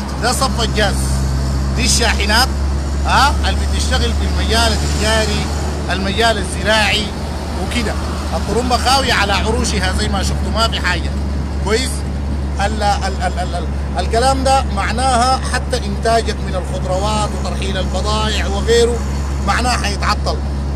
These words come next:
ودي هنا الحافلات، المواصلات، ما في مواصلات، عشان كده بتلقى الناس كلها قرفانة وزيانة. وأنا داير القحاتة، ها،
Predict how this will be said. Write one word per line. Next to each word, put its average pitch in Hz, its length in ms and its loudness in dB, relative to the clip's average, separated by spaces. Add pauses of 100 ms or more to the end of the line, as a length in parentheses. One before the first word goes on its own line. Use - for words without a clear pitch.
ودي 254 360 0
هنا 269 180 0
الحافلات، 214 680 0 (460)
المواصلات، 214 680 2 (680)
ما 269 220 2
في 285 80 -2
مواصلات، 247 520 0
عشان - 320 0
كده - 140 -2
بتلقى 240 320 -2
الناس 226 260 0 (120)
كلها 269 200 -2
قرفانة 208 580 -2
وزيانة. 262 560 0 (680)
وأنا 254 240 2
داير 277 260 2
القحاتة، 214 680 0 (440)
ها، 220 200 0